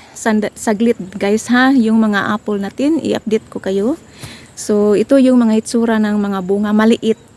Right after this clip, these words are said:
pa. So, ayun, guys. Punta tayo sa ano. So, dito. Um,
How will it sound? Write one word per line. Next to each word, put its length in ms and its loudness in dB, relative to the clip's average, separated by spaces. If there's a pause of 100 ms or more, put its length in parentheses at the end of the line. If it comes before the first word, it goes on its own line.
(120)
pa. 160 -14 (2000)
So, 560 2
ayun, 320 6
guys. 480 0
Punta 320 -2
tayo 320 2
sa 320 -4
ano. 320 -2 (720)
So, 80 4
dito. 400 2 (880)
Um, 720 2